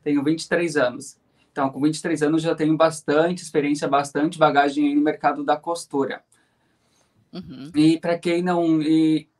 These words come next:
Speaker 1: e pra quem não sabe, eu comecei a costurar com quatorze, com quatorze anos de idade. Eu comecei fazendo um curso gratuito de costura. Nesse curso gratuito de um ano que eu ganhei,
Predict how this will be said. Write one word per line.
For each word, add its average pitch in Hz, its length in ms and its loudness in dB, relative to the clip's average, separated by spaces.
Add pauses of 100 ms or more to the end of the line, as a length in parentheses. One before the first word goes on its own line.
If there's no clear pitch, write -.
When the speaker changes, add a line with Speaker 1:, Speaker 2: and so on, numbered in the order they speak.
Speaker 1:
e 156 100 -6
pra 170 140 -2
quem 170 100 -4
não 180 140 0
sabe, 156 360 0
eu 165 120 2
comecei 160 380 0
a 156 40 -2
costurar 156 440 -2
com 175 120 -6
quatorze, 160 480 -2
com 160 140 -2
quatorze 165 420 -4
anos 151 280 0
de 151 80 -4
idade. 131 560 -4 (640)
Eu 156 100 -2
comecei 165 460 -2
fazendo 156 420 0
um 151 100 0
curso 143 400 -2
gratuito 147 680 0
de 135 160 -4
costura. 160 580 -2
Nesse 180 300 -6
curso 175 280 -12
gratuito 156 560 -2
de 139 160 -6
um 165 220 0
ano 151 340 -4 (220)
que - 100 -4
eu 143 80 2
ganhei, 135 380 -2